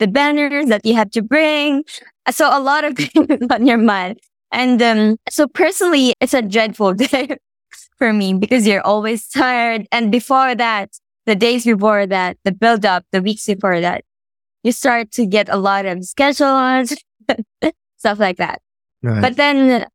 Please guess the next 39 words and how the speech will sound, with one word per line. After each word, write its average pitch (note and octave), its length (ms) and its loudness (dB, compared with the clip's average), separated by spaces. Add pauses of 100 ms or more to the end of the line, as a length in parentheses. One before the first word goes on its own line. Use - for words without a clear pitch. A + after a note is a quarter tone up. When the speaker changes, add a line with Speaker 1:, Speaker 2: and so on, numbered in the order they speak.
(140)
Speaker 1:
it's C4 160 -4
also D4 400 2
a G#3 120 2
fulfilling A#3 500 0
day. F#3+ 360 -2
It, B3 220 0
it's A3+ 160 -6
also B3+ 240 2
a A#3+ 40 -2
fulfilling G3 580 0
day F3+ 140 0
for F3 180 -2
us E3 240 -2
because A3 420 -2
all A#3 160 2
the A3+ 120 -2
hard A#3 320 -2
work G#3 240 0
that G3 320 0
you've G#3 180 0
done G#3 380 0 (280)
weeks, - 460 -2
months A3+ 440 -2
prior G#3 380 -2
to G3 160 -4
that F3+ 280 -2
would F3+ 180 -6
be E3+ 220 -2
like F3 180 0
a G3 80 -4
culmination G3+ 1000 0
of F3 140 -4
everything F3 480 -4
that D#3+ 160 -2
you've D#3+ 160 -6
done D#3+ 280 -4 (340)
in F3 220 0
the E3 80 -2
past. F#3+ 560 -4